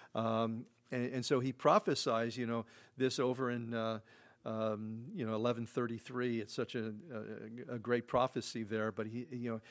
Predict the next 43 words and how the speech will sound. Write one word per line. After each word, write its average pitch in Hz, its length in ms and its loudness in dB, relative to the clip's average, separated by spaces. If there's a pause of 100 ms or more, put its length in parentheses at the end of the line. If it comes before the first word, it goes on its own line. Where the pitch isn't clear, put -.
(160)
he 139 120 -4
does 147 380 0
things 139 460 -2
that 113 200 -2
are 104 80 -6
past - 460 -8
finding 110 420 -6
out. 98 300 -14 (640)
And, 104 320 -8
um, 101 300 -4 (440)
you 165 120 8
know, 160 60 6
the 170 100 4
thing 254 180 0
is, 220 160 -2
you 156 80 0
know, 135 80 4
about 123 300 2
God 117 260 2
is 117 300 -4 (540)
there's 131 180 2
always 208 240 6
gonna 160 180 0
be 123 120 0
a 113 40 0
mystery 110 460 -8
about 104 300 -8
him. 104 120 -16 (220)
You 117 80 -8
know 120 100 -6
what? 123 240 -6 (540)
Because 139 420 4
we 143 160 0
know 143 180 4
certain 156 460 0
things 143 300 -6
about 123 280 -2
him, 139 180 -8
but 117 140 -6
he 127 200 -6
is 113 120 -4
so 139 480 -2 (100)
unknowable. 104 1080 -10